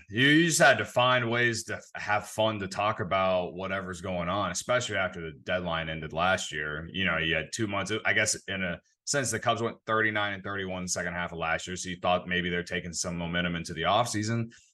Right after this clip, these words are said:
It led them to getting Dansby Swanson and, and, and Cody Bellinger and, and signing Jameson Taillon and, you know, a few other guys who, uh, are no longer here. Um, but also, you know, some smaller moves too that have, I guess,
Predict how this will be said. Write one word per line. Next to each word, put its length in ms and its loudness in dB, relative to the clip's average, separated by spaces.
It 100 -2
led 200 4
them 200 0
to 120 2
getting 340 2
Dansby 380 -2
Swanson 500 -4
and, 300 -4
and, 500 -6
and 120 -8
Cody 240 -4
Bellinger 580 0
and, 220 -4
and 120 -8
signing 300 -2
Jameson 380 -4
Taillon 600 -2
and, 220 -6
you 120 0
know, 220 4
a 40 2
few 240 2
other 180 2
guys 460 0
who, 460 -4
uh, 440 2
are 140 -4
no 200 -4
longer 300 -2
here. 440 -2
Um, 520 -6
but 120 2
also, 340 2
you 100 0
know, 220 -2
some 360 -4
smaller 320 -2
moves 240 -4
too 220 -6
that 300 0
have, 340 0
I 80 -2
guess, 300 0